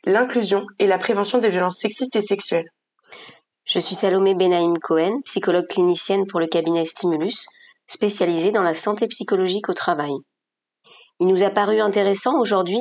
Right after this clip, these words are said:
Speaker 2: d'allier nos deux expertises, celle de psychologue et de consultante, pour vous parler de ce sujet important.
Speaker 1: D'abord, quand on parle de violences faites aux femmes, il faut commencer par ramener un peu de contexte. En deux mille dix-sept,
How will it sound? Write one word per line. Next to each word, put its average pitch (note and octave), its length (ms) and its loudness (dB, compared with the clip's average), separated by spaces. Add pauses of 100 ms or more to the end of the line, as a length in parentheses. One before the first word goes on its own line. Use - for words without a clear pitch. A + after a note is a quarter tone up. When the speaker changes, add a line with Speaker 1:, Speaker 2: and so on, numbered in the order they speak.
(120)
Speaker 2:
d'allier G3 340 2
nos G3+ 120 4
deux G3+ 200 2
expertises, - 640 -2 (320)
celle F3 260 0
de F3 80 2
psychologue F#3+ 600 0 (220)
et F#3+ 100 0
de E3 100 -2
consultante, - 640 -4
pour F#3+ 120 -6
vous F3+ 120 -4
parler G3 340 0
de F#3+ 100 -2
ce F3+ 160 -8
sujet F#3+ 320 -2
important. D#3+ 480 -6 (1500)
Speaker 1:
D'abord, G#3 520 0 (480)
quand A3 180 -2
on A3 80 0
parle B3+ 260 4
de G#3+ 60 2
violences G#3 380 2
faites G3+ 240 2
aux G3 80 2
femmes, C4 320 2 (400)
il G#3 100 -4
faut - 160 0
commencer A3 380 0
par A#3 180 0
ramener G#3+ 240 0
un A3+ 120 0
peu G#3 120 -2
de - 80 -12
contexte. F#3+ 600 -2 (560)
En F3+ 100 2
deux F3+ 140 4
mille B3 200 4
dix-sept, G#3 400 -2